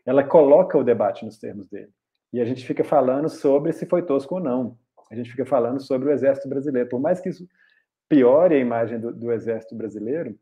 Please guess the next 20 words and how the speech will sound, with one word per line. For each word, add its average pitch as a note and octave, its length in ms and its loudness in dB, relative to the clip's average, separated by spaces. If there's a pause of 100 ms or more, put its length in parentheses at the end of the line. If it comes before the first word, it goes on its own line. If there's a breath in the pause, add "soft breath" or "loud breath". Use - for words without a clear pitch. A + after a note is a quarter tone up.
(320)
a A2+ 60 -16
gente B2+ 180 -12
fica D#3 180 0
debatendo D#3+ 720 2
o B2 60 -2
voto A2+ 240 -2
impresso, - 440 -16
a - 40 -20
gente - 140 -20
fica B2+ 200 -8
debatendo C#3 680 -2
se - 140 -8
o - 20 -4
Bolsonaro A#2+ 420 -6
tem A#2 140 -14
força A2+ 340 -14
ou G#2+ 40 -20
não G#2 100 -20
pro G#2+ 160 -20
golpe. - 280 -20